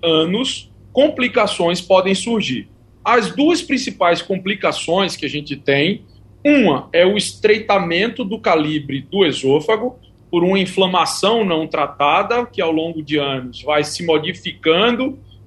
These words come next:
e vai gerando um depósito de uma substância de fibrina e deixa a luz estreita. E a partir desse momento, o paciente passa a ter dificuldade de se alimentar.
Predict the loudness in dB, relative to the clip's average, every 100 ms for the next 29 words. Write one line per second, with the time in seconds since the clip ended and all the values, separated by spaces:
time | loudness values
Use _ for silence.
0 | -6 0 2 2 2 2 0 -2 -4 -2
1 | -2 2 2 2 0 -10 -10 -10 -12 -14
2 | -4 -2 -2 -6 -10 -12 -10 -12 -2 2
3 | 4 4 0 -2 -16 -20 -6 -4 0 2
4 | 4 4 4 4 2 0 -4 2 2 2
5 | -2 -10 -12 -20 -2 0 2 0 0 -2
6 | 0 0 2 0 -2 -4 -4 -4 -6 -4
7 | -4 -2 -4 -4 -4 -2 -2 -2 -2 2
8 | 4 2 -2 -2 0 2 0 0 -2 -6
9 | -8